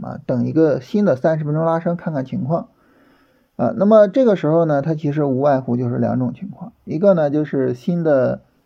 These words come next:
三十分钟拉升呢，它是有背离的，而且呢，这个背离段拉升完了啊，它还是没有向上突破三四七七的位置。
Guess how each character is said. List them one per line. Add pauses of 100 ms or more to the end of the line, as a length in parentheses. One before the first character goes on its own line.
三
十
分
钟
拉
升
呢，
它
是
有
背
离
的， (680)
而
且
呢， (640)
这
个
背
离
段
拉
升
完
了
啊，
它
还
是
没
有
向
上
突
破 (480)
三
四
七
七
的
位
置。